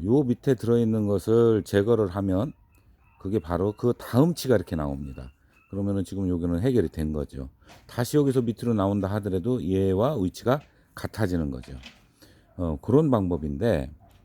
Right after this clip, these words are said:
자, 그러면 이제 밑 다른 건 또 어떻게 해야 돼요? 따야 되겠죠, 이제. 자, 이제 요게 문제인데, 어, 여러분 잘 아시는 이건 소진이라는 건데요. 이거는 제가 못 본 거예요. 이쪽에서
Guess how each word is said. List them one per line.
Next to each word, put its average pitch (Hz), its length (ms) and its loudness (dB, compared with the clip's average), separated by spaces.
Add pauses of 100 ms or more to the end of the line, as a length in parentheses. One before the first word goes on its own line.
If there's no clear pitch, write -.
자, 92 140 -6
그러면 127 320 0
이제 82 120 -2
밑 76 240 -6
다른 135 340 0
건 143 140 0
또 95 120 -2
어떻게 90 220 -2
해야 82 80 2
돼요? 71 280 -4 (440)
따야 151 280 -6
되겠죠, 80 380 -6
이제. 64 340 -12 (840)
자, 76 120 -14
이제 71 200 -6
요게 82 320 2
문제인데, 76 800 0 (1160)
어, 85 180 -2
여러분 85 300 -4
잘 80 180 -4
아시는 85 440 -2
이건 87 340 -2
소진이라는 90 840 -2
건데요. 67 440 -4
이거는 113 280 2
제가 92 140 -2
못 104 240 -6
본 151 200 0
거예요. 69 460 -2
이쪽에서 120 680 0